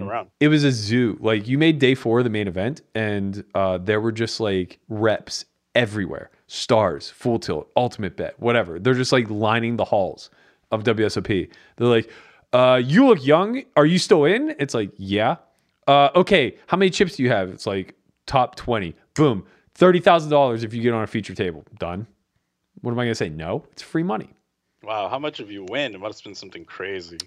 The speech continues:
Speaker 1: Full Tilt did, like, uh, Stars was always the better deal, but Full Tilt did,
Speaker 2: Mm-hmm.
Speaker 1: like, uh, a tiered payout. So, like, you were guaranteed,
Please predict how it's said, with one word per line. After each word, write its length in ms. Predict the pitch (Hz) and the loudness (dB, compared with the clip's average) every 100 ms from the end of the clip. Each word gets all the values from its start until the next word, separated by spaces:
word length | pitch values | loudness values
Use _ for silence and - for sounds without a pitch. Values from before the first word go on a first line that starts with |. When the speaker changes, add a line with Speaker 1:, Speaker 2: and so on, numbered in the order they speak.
| - | -10
Speaker 1:
Full 180 | - 147 | -2 2
Tilt 180 | 180 135 | 2 2
did, 160 | 139 | 2
like, 260 | 117 110 95 | 2 0 0
uh, 360 | 107 95 92 90 - - - | 0 0 0 -4 -10 -20 -14
Stars 340 | 120 175 190 185 | -2 2 2 2
was 140 | 160 | 0
always 240 | 131 117 | 0 -2
the 60 | 104 | -6
better 180 | 95 92 | -6 -6
deal, 300 | 85 87 110 _ _ _ _ - | -6 -6 -6 _ _ _ _ -12
but 80 | 107 | -4
Full 140 | 127 | -2
Tilt 180 | 123 117 | 0 0
did, 120 | 113 | 0
Speaker 2:
Mm-hmm. 40 | 104 | 0
Speaker 1:
like, 260 | 101 - | -2 -2
uh, 380 | 107 92 90 85 - | 0 0 0 -2 -6
a 80 | 90 | -8
tiered 520 | - - 101 110 127 _ _ _ _ _ | -8 -6 -4 -4 -6 _ _ _ _ _
payout. 460 | - 131 139 - - | -2 2 2 0 -4
So, 240 | - 110 | -2 0
like, 240 | 101 104 123 | 0 -2 -2
you 60 | |
were 80 | 123 | -2
guaranteed, 840 | 110 120 135 131 139 127 123 117 | 0 -2 -2 -4 -4 -2 -2 -4